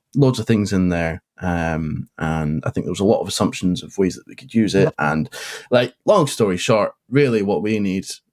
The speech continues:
Speaker 1: um, for, for, for, for us, for what we want, for what makes us happy, for the size of our business, like, we don't need that. We don't want that. It doesn't actually help make any more money, and it certainly didn't bring us any joy. So, um,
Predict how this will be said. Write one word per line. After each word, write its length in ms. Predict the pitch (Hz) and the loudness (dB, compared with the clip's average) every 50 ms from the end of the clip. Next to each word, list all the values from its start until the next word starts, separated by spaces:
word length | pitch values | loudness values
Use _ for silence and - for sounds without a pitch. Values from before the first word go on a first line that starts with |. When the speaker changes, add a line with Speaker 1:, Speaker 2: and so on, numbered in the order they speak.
| _ | _
Speaker 1:
um, 460 | 113 107 101 101 95 92 90 90 90 85 | -4 -2 -2 -2 -2 -2 -2 -2 -4 -4
for, 300 | - 104 104 101 - - _ _ _ | -4 -4 -4 -4 -4 -8 _ _ _
for, 240 | - - 110 - - | -8 -8 -8 -8 -8
for, 360 | - _ - 110 107 - - _ | -14 _ -4 -4 -4 -4 -6 _
for 180 | - - 87 107 | -8 -4 0 2
us, 240 | 147 156 143 135 | 2 2 2 0
for 160 | - - 110 104 | -2 -4 -4 -2
what 180 | 104 107 - | -2 -2 -4
we 80 | 101 107 | -4 -8
want, 460 | 92 - 131 139 139 139 135 - - | -2 0 2 4 4 4 2 0 -4
for 100 | - 104 | -10 -4
what 140 | 104 98 - | -2 -2 -2
makes 240 | 101 120 - - - | -2 -4 -6 -6 -12
us 80 | - - | -14 -6
happy, 440 | - 139 135 135 131 131 139 131 127 | 0 2 2 2 2 2 2 2 2
for 100 | 131 - | -2 -6
the 60 | - 90 | -12 -10
size 320 | - - 127 120 120 110 | -2 0 0 0 0 -2
of 60 | 110 | -6
our 80 | 104 90 | -10 -8
business, 540 | - - 139 135 135 - 135 123 127 - - | -4 -4 -4 -4 -2 -2 -2 -2 -2 -2 -2
like, 180 | 104 208 - - _ - - - - - - - _ _ _ _ | -2 -2 -2 -8 _ -20 -20 -20 -20 -20 -20 -20 _ _ _ _
we 60 | 311 | -2
don't 160 | 285 254 - 196 | 0 0 2 2
need 200 | 220 226 220 _ | 0 0 0 _
that. 180 | - - - - _ _ _ _ _ _ _ - | -4 -4 -4 -8 _ _ _ _ _ _ _ -2
We 60 | 208 | -2
don't 120 | 220 143 101 | -2 0 2
want 260 | 127 131 156 - - | 2 2 2 0 -4
that. 160 | 73 60 - - _ _ _ _ _ _ _ _ _ _ | -6 -8 -8 -10 _ _ _ _ _ _ _ _ _ _
It 80 | - | -4
doesn't 440 | - 147 147 147 160 151 131 131 - _ _ | -2 0 0 0 0 -2 -2 -2 -6 _ _
actually 460 | - 123 - - - - 135 113 107 | -2 -2 -2 -2 -6 -8 -6 -6 -6
help 340 | - - - 135 107 - - | -8 -2 0 0 0 0 -2
make 220 | 117 117 104 - 120 | -4 -4 -4 -4 -4
any 100 | 104 95 | -4 -4
more 160 | 98 92 107 | -4 0 2
money, 560 | 123 147 165 180 175 170 170 165 165 - - | 2 4 4 4 2 2 2 2 0 -2 -4
and 140 | 98 107 - | -6 -6 -6
it 40 | 127 | -2
certainly 300 | - 151 151 123 139 139 | 0 0 0 2 0 2
didn't 240 | 131 147 143 127 | 4 2 2 2
bring 200 | - 139 127 123 | 2 0 0 0
us 120 | 117 110 - | 0 0 -2
any 180 | 113 107 104 | -2 -4 -4
joy. 340 | 92 - 95 67 62 65 - _ _ _ - - - _ _ | -4 -4 -6 -6 -6 -8 -12 _ _ _ -20 -20 -20 _ _
So, 400 | - - - 143 135 120 117 117 | -14 -2 0 2 2 2 2 2
um, 440 | 113 110 110 107 104 104 107 113 | 2 2 0 -2 -2 -4 -6 -8